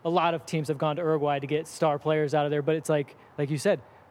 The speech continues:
we're not just going to untapped markets. They're going to Brazil. They're going to the Argentinas. They're, they've basically opened up the Venezuelan pipeline, Ecuadorian li-,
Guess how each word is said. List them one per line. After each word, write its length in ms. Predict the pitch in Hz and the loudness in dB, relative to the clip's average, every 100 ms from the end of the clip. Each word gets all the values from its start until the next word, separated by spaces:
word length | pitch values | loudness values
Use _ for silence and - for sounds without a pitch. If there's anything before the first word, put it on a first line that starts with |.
| - - | -20 -4
we're 80 | 165 | 0
not 200 | 185 226 | 0 -2
just 140 | 165 | -2
going 140 | 170 156 | 0 0
to 80 | |
untapped 320 | 143 143 147 147 | -4 -4 -4 -4
markets. 260 | 131 131 | -8 -6
They're 80 | 160 | -2
going 240 | 156 175 | 0 0
to 60 | 165 | 0
Brazil. 300 | 147 139 135 | -4 -4 -4
They're 80 | 151 | -2
going 240 | 160 175 | 0 0
to 40 | 160 | 0
the 80 | 156 | -2
Argentinas. 640 | 147 147 139 151 139 127 | -2 -4 -6 -6 -6 -2
They're, 240 | 160 160 - - - - - - - - 165 | 0 0 -4 -16 -20 -20 -20 -20 -20 -14 -2
they've 200 | 175 156 | 0 2
basically 340 | 175 170 - 170 | 2 2 4 2
opened 240 | 165 165 | 2 2
up 180 | 160 143 | 0 2
the 120 | 160 | 0
Venezuelan 580 | 143 165 139 160 160 151 | 0 -2 0 0 0 -2
pipeline, 400 | 143 147 147 147 | -2 -2 -4 -4
Ecuadorian 580 | 151 160 165 170 160 156 | -4 -2 0 0 -2 -2
li-, 200 | 147 | -4